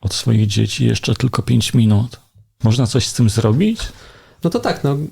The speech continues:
Speaker 2: globalnym rozwiązaniem byłoby po prostu opóźnienie pierwszego dzwonka. Wtedy dzieci i nastolatki mogłyby po prostu wstać nieco później i być lepiej przygotowanym do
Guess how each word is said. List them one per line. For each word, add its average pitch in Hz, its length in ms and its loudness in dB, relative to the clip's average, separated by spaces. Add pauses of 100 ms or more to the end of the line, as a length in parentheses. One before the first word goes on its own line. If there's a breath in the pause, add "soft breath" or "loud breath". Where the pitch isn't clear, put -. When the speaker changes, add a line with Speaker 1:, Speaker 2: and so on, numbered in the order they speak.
Speaker 2:
globalnym 147 580 0
rozwiązaniem 135 560 0
byłoby 123 400 2
po 120 140 -2
prostu 113 320 -2
opóźnienie 117 400 0
pierwszego 120 360 -2
dzwonka. 107 440 0 (480 loud breath)
Wtedy 107 520 0 (420)
dzieci 117 540 -2 (280)
i - 80 -4
nastolatki 107 540 0
mogłyby 110 340 2
po 120 120 -2
prostu 117 600 -2 (100)
wstać - 280 -6
nieco 123 180 0
później 143 460 0 (600 soft breath)
i 190 400 2 (180)
być 151 460 -6
lepiej 151 240 0
przygotowanym 127 720 0
do 117 420 2